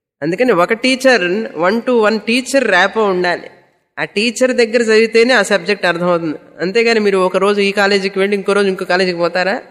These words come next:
ఆ? సంవత్సరంలో పన్నెండు నెలలు ఉన్నాయి కదా. ఆ?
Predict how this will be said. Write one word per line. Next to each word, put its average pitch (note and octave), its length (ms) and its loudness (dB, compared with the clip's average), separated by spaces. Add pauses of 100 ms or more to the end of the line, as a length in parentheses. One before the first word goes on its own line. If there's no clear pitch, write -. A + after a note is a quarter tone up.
(640)
ఆ? D#4+ 160 0 (2000)
సంవత్సరంలో A#3 1200 2 (720)
పన్నెండు G3 260 2
నెలలు G3+ 260 4
ఉన్నాయి G#3 260 2
కదా. F3+ 260 0 (1400)
ఆ? A3+ 120 0